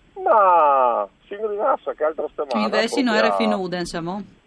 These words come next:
Speaker 1: e lì era già, per tornare un momento in Daur, rispetto a venti, venticinque di sa, era già, eh, la floritura quasi finuta, perciò il, il, il micro frutticino
Speaker 2: Mm.
Speaker 1: eh, stava venendo fuori dalla rosa, no? Per dirsi, eh,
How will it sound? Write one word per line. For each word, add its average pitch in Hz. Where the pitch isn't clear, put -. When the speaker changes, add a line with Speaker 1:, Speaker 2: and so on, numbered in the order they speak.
Speaker 1:
e 120
lì 131
era 117
già, 107
per 104
tornare 113
un 107
momento 104
in 101
Daur, 104
rispetto 107
a 95
venti, 98
venticinque 98
di -
sa, 107
era 107
già, 104
eh, 90
la 92
floritura 98
quasi 92
finuta, 135
perciò 107
il, 101
il, 98
il 101
micro 104
frutticino 98
Speaker 2:
Mm. 95
Speaker 1:
eh, 98
stava 107
venendo 98
fuori 113
dalla 104
rosa, 104
no? 113
Per 95
dirsi, 98
eh, 87